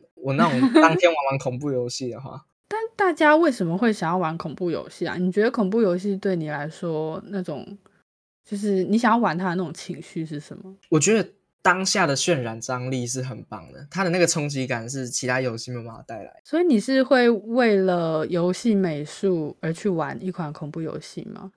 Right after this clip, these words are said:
Speaker 1: 会啊，像这一款Routine这一款，就是我觉得我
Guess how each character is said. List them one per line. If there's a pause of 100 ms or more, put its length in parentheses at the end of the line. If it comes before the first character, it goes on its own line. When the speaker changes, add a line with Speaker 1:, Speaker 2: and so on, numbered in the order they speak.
Speaker 1:
会
啊，
像
这
一
款
Routine
这
一
款，
就
是
我
觉
得
我